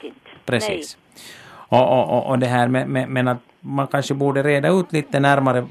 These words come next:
Speaker 2: vad det beror på, den här överfunktionen av sköldkörteln, och,
Speaker 1: Ja.
Speaker 2: och, och, och se vad man kan göra för att, för att kontrollera de symptom som hänger ihop med det.
Speaker 1: Ja, just det.
Speaker 2: Och eventuellt också få bort hela överfunktionen.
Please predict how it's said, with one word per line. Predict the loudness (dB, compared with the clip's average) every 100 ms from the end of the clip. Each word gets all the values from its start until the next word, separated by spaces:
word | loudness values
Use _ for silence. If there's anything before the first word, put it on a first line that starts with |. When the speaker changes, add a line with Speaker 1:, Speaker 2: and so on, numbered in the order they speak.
| 0
Speaker 2:
vad | 2 4
det |
beror | 2 2 2 2
på, | -2 0
den | 0
här | 2 0 -2 _ -20 -14 -4
överfunktionen | 0 0 0 -2 -2 -2 0 -2
av |
sköldkörteln, | -2 -2 -2 -4 -6 -6 -8 -8 -12 -20 -6
och, | -2
Speaker 1:
Ja. | 0
Speaker 2:
och, | 0 -2 -2
och, | -4
och | -4
se | 0 2
vad | 4 4
man | 2
kan | 2 2
göra | 2 2
för | 0 -2
att, | -4 -6 -20 -10
för | -2 -2
att | 0
kontrollera | 0 0 0 2 2 2 0
de | -2
symptom | -4 0 2 2 0
som | -6
hänger | -8 -6 -8
ihop | -10 -12 -14
med | -20 -20
det. | -20 _ _ -16 -14
Speaker 1:
Ja, | -12 -16 -20 _ _ -18
just | -18 -18 _
det. | -20 -20 _ _ -10
Speaker 2:
Och | -2
eventuellt | 0 -2 -2 -2 -2 -4
också | -8 -6 -8 -10 _ -6
få | -2
bort | 2 0 0
hela | -10 -6
överfunktionen. | -6 -6 -8 -18 -20